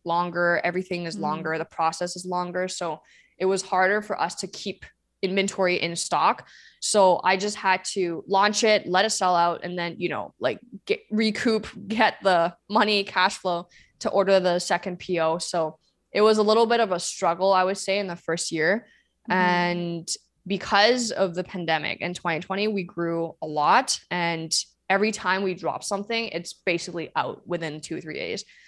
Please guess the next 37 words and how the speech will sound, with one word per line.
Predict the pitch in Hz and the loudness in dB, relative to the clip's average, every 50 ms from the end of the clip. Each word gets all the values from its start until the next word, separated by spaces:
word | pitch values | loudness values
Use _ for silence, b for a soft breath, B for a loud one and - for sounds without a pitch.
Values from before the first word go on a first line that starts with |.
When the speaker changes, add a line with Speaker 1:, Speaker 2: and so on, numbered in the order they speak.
| B 196 | B -14
Speaker 2:
Wow. | 175 165 156 160 | -14 -12 -8 -4
Speaker 1:
And | 165 185 180 185 | -2 -2 -2 -2
so | - - - 190 180 175 175 170 | -2 0 2 2 2 2 0 0
we | 170 185 180 180 | 0 0 0 0
had | 185 - 196 180 170 170 - - - | -2 -2 -2 -2 -2 -2 -4 -8 -10
to, | - 180 175 170 170 165 160 185 - _ _ _ _ _ _ _ _ _ _ _ _ _ _ _ - - - | -8 -6 -6 -6 -6 -8 -10 -12 -16 _ _ _ _ _ _ _ _ _ _ _ _ _ _ _ -18 -10 -6
you | 202 185 | -4 -4
know, | 156 151 | -4 -4
save | - - 208 196 | 0 2 2 2
up | 202 - | 2 2
more | 170 165 170 175 | 0 0 -2 -2
cash | - - 160 151 - - | -2 -2 -4 -4 -4 -4
flow, | - 180 185 180 185 185 - _ - | -2 0 0 0 0 -4 -8 _ -12
trying | - - 185 175 175 180 180 | -4 -2 -2 0 -2 -2 -4
to, | - - 185 170 170 165 165 - _ _ - | -6 -4 -2 -2 -2 -2 -6 -8 _ _ -8
you | 185 180 | -6 -6
know, | 165 151 131 92 - 185 175 | -4 -4 -6 -6 -8 -8 -2
get | - 190 180 | 0 0 2
our | 175 175 | 2 0
bottom | 175 180 170 175 180 | 2 0 0 0 0
line | 180 170 165 170 | -2 -4 -4 -4
better | 170 - 151 156 180 202 | -2 -2 0 0 0 0
so | - - 190 175 | 0 0 0 0
that | 180 156 - | 0 0 0
we | 170 175 | -2 -6
can | - - - 175 160 156 170 175 | -6 -6 -4 -2 -2 -2 -2 -4
continue | - - 185 175 - 170 170 165 165 165 160 | -8 -10 -10 -10 -10 -10 -10 -8 -8 -8 -8
to | - - - 170 165 160 175 b b b b b b b - | -6 -4 -4 -4 -4 -4 -8 b b b b b b b -18
create | - - - 196 190 185 - | -10 -4 0 2 2 2 0
new | - 180 180 170 | -2 -4 -4 -2
designs, | 175 170 180 180 175 175 180 180 190 180 | -4 -2 0 2 2 2 2 2 0 -2
improve | - - 170 165 - - 208 202 196 | -6 -8 -10 -10 -2 2 2 4 4
our | 190 180 | 4 4
designs, | 185 180 185 180 175 165 160 170 175 185 180 | 2 0 -2 0 2 2 2 2 0 -2 -6
drop | - - 180 170 151 - | -6 -2 0 0 0 0
new | 175 175 165 | -2 -4 -4
products, | - - 165 156 156 165 185 202 - - | -4 -2 0 0 2 2 0 -2 -2 -6